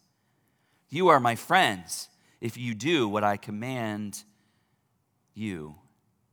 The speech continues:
And I think this is important.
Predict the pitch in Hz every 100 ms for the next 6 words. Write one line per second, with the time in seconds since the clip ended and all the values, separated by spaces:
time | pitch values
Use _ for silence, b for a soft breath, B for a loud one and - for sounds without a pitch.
0 | _ _ _ _ _ _ _ _ _ _
1 | _ _ - - 113 139 127 120 117 110
2 | 123 107 95